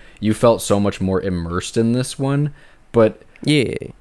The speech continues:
Speaker 1: I, I felt like the amount of time that I had to, especially when doing the main quests, just talking to N P Cs, I was like,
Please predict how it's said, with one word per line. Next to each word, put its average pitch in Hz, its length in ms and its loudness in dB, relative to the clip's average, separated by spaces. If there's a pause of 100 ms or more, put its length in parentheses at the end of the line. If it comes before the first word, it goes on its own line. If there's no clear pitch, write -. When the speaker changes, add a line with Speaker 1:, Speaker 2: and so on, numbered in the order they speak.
Speaker 1:
I, 139 360 6
I 135 140 6
felt 156 360 4
like 117 460 2
the 120 280 2
amount 107 480 2
of 104 140 -4
time 104 600 -2
that 101 220 0
I 98 180 0
had 101 160 0
to, 98 380 -6
especially 175 400 2
when 131 160 4
doing 113 260 2
the 98 80 0
main 87 340 -2
quests, - 680 -4 (300)
just - 220 -4
talking 113 440 0
to 131 140 4
N 107 160 0
P 107 140 -4
Cs, 104 260 -2
I 101 120 0
was 98 180 -2
like, 92 260 -2